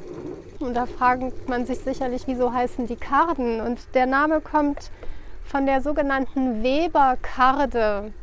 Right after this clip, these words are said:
Das ist, äh, eine Distelart und mit der hat man früher die Wolle gekämmt. Da wird die Wolle quasi in eine Richtung gelegt, also in, in die Faser, dass die Faser in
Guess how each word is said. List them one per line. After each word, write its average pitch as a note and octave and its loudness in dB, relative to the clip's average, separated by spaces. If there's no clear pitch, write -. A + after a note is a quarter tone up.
Das C4 0
ist, - -6
äh, D4 4
eine B3+ 2
Distelart E4 0
und C#4 2
mit C4+ 0
der E4+ 0
hat E4+ -6
man C#4 0
früher C#4 0
die C4+ -2
Wolle D4+ 2
gekämmt. C4+ -2
Da A#3 0
wird B3+ 0
die A3+ -6
Wolle C4+ 0
quasi B3 -4
in A#3+ -4
eine A#3 -2
Richtung E4 -2
gelegt, D4 -2
also B3 -2
in, A#3+ -4
in A#3 -2
die A#3+ -4
Faser, C#4+ -2
dass - -6
die C#4 -6
Faser C#4 -2
in B3 -4